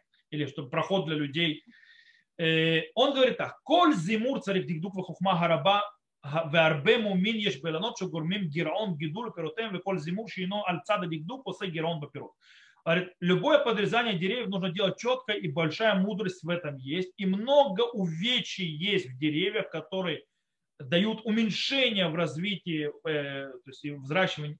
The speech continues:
их, э, плодов. И каждое подрезание деревьев, которое не по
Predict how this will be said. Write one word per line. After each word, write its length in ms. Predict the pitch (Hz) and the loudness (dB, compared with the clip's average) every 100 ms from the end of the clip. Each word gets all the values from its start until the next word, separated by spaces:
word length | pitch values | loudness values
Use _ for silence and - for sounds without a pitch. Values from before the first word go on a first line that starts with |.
| _ | _
их, 300 | 185 147 - | -4 -4 -6
э, 220 | 151 135 | -6 -6
плодов. 500 | - 131 127 135 208 - _ _ _ _ _ _ _ | -4 -6 -4 -6 -6 -10 _ _ _ _ _ _ _
И 180 | 170 160 | 0 0
каждое 580 | - 262 294 208 202 226 | 2 6 6 4 2 2
подрезание 880 | - 175 190 160 226 226 202 180 | 2 2 2 2 4 4 4 0
деревьев, 560 | 143 160 139 127 127 170 - | 0 -4 -4 -4 -4 -6 -4
которое 680 | - - - 262 240 214 190 | -4 -4 -2 2 4 4 2
не 380 | 202 262 254 - _ | 0 2 2 0 _
по 300 | 254 214 - | 4 4 2